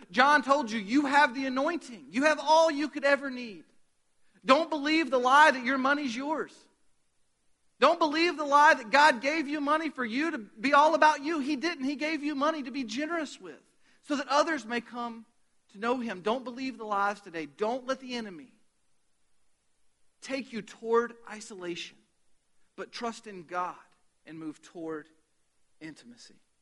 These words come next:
In your seat backs in front of you, there are respond cards.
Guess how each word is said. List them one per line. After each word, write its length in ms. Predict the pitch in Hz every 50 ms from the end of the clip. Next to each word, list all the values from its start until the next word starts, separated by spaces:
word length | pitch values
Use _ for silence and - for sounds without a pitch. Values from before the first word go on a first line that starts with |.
| _ _ _ _ _ _ _ _ _ _ _ _ _ _ _ _ _ _ _ _ _ _ _ _ _ _ _ -
In 140 | 208 220
your 100 | 226 226
seat 300 | 214 - - 269 277 226
backs 280 | 247 233 226 220 - -
in 80 | 226 196
front 240 | - 233 233 220
of 100 | 208 170
you, 120 | 180 190 180
there 160 | 180 190 190
are 80 | 185 175
respond 520 | 170 170 - - - 185 175 175 170 -
cards. 320 | - 160 135 127 123 -